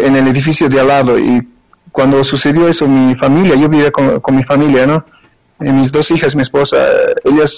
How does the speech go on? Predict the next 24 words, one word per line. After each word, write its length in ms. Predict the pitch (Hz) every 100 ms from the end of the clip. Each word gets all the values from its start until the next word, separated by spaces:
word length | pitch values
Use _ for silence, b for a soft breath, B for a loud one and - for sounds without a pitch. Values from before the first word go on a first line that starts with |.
| -
saltaron, 480 | 135 127 156 160 147
era, 220 | 135 131
estaba, 320 | 131 151 147
era 220 | 139 156
a 20 | 147
las 180 | 139 151
ocho 140 | 147
de 60 | 135
la 80 | 127
mañana, 380 | 131 160 175 131
saltaron 720 | 139 127 156 151 139 131 123
de, 260 | 123 123
con 200 | 120 131
el 140 | 127 127
impacto, 580 | 127 151 165 - 131 131 b b b _ -
gritando 640 | 190 135 123 147 151 139 123
y 380 | 123 123 127 - _ B B B B
asustadas, 640 | - - 143 - 175 151 135
y 120 | 143
ya 220 | 160 175
no, 180 | 160 160
no 140 | 165
lo 120 | 175 170
pensamos 560 | 160 147 160 156 147